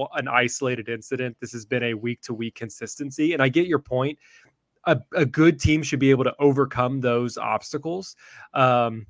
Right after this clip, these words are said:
but it just, it just felt like every time the Rams tried something, they would just get pushed back. And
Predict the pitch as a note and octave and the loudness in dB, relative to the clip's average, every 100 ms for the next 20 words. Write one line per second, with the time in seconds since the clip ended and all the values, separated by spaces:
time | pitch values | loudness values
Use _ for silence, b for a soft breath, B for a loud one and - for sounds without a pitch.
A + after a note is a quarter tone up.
0 | _ _ _ _ - D3 C#3+ E3+ C3+ F3+ | _ _ _ _ 4 4 6 2 2 0
1 | F3 C#3+ D#3 D3+ B2+ C#3+ C#3+ D3 D3 C#3+ | 0 4 8 8 6 2 -2 0 0 0
2 | C3 B2 A#2+ - - - A#2 A2 A#2 B2 | 0 -2 -4 -8 -18 -10 -4 0 0 -2
3 | C#3 B2 C#3+ C#3 C3 B2+ A#2+ A#2 G#2+ G#2+ | -4 -4 -4 -6 -8 -6 -4 -4 -8 -8
4 | B2 A#2+ - G#2 - A2+ G#2+ _ - C3 | -8 -10 -10 -12 -4 -2 -4 _ -12 -10
5 | A#2+ | -10